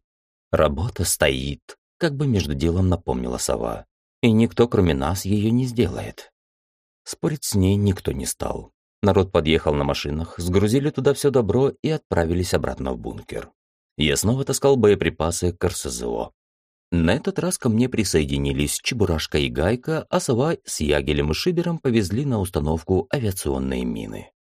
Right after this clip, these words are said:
Чебурашка, похоже, ничем не отличалась от меня по силе. Как и я, она с легкостью брала за рейс по два снаряда.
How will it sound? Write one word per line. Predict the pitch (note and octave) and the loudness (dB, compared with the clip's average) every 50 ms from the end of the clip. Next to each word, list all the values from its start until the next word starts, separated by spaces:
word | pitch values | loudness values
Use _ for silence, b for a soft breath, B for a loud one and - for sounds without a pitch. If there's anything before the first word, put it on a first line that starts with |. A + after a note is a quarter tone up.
| _ _ _ _ - | _ _ _ _ -6
Чебурашка, | - D#3 D3 C3+ D3 C#3+ - C#3 | -2 2 2 2 2 0 -2 -2
похоже, | - A#2+ - A2+ A2+ G2 G2+ G#2 G2+ F#2+ - - | -2 0 0 2 2 4 6 4 4 4 2 2
ничем | G#2 G#2+ G#2+ G2 - A2 G2+ F#2 | 2 2 2 2 2 2 2 4
не | F#2 F#2 | 4 2
отличалась | F2+ - F#2+ - - F#2 C#2+ C#2 C2+ - | 2 0 -2 -2 -2 -2 -2 -2 -2 -4
от | C#2 - | -4 -4
меня | C#2 C#2 C2+ B1+ | -2 -2 -2 -2
по | - - C#2+ | 0 -2 -2
силе. | - - - C#2+ C#2 C2+ C#2+ D2 D2 C#2 C2+ - _ _ _ | -2 -2 -4 -4 -2 0 0 0 0 0 -2 -6 _ _ _
Как | - B2+ - - | -10 -8 -6 -2
и | F2 D#2+ | 0 0
я, | D2+ C#2+ F2 A#2 D3 C#3+ | 0 2 0 0 0 0
она | C#3 C3 | 0 0
с | A#2+ - - | 0 0 2
легкостью | D#2+ F2 A#2+ - - A#2 - - F2+ | 2 2 2 2 0 -2 -2 0 -2
брала | D#2 - D2 C#2+ C#2+ C#2+ C#2 | 0 2 2 4 4 2 2
за | C#2 C#2 | 0 0
рейс | - C#2+ D#2 F2 F2+ - - _ - | 0 0 0 0 0 -2 -4 _ -2
по | C#3 G#2+ | -2 0
два | D2+ D2+ D#2 | 0 0 -2
снаряда. | D2+ - C#2 C2 A#1 A#1 A1+ - G#1+ G#1+ - | -2 -2 -4 -4 -4 -4 -6 -6 -8 -10 -10